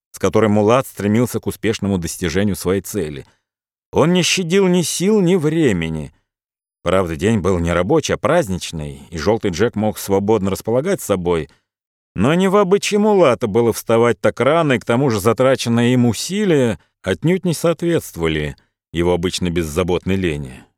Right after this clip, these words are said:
Что-то важное побуждало его действовать, но что именно? Я просто терялся в догадках.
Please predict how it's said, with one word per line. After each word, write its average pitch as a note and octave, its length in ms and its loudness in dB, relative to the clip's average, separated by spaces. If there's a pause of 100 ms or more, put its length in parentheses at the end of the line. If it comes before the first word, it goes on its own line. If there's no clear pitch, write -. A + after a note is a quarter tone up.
(280)
Что-то C#3 720 -2 (580)
важное A2+ 800 0
побуждало E2 540 -2
его D#2 240 -2
действовать, D2 600 -10
но D#2+ 120 -6
что - 480 -4
именно? C2+ 720 -8 (640)
Я D#2 120 -6
просто G#2 260 -2
терялся B2 440 -2
в A2 40 -8
догадках. A2+ 640 -10